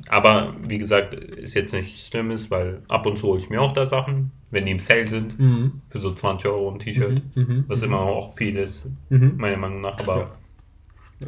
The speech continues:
Speaker 1: dann hat man halt dieses, ist fast schon ein Statusmittel. So, „Hm, ich hab was für ein Urban.“
Speaker 2: Ehrlich, würdest du schon so alles?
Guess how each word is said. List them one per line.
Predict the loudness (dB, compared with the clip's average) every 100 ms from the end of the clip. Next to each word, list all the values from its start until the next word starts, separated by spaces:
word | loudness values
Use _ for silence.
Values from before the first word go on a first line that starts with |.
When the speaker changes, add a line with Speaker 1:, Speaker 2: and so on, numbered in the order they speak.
| 0
Speaker 1:
dann | 2
hat | 2 0
man | -2
halt | -2 -2
dieses, | -6 -8 -10 -20 -20 -20 -20 -20 -20 -20 -20 -12
ist | -12
fast | -2 -2 -2
schon | -6
ein |
Statusmittel. | -6 -4 -2 -2 -6 -8 -6 -6
So, | -6 -6 -10 -12
„Hm, | -10 -8 -8
ich | -8
hab | -8 -6
was | -8 -6
für | -8
ein | -8
Urban.“ | -4 -2 0 0 -2 -8 -16 -20 -6
Speaker 2:
Ehrlich, | -2 2 0 2
würdest | 2 2 -2
du | -6
schon | -2 0 0
so | -2
alles? | -4 -6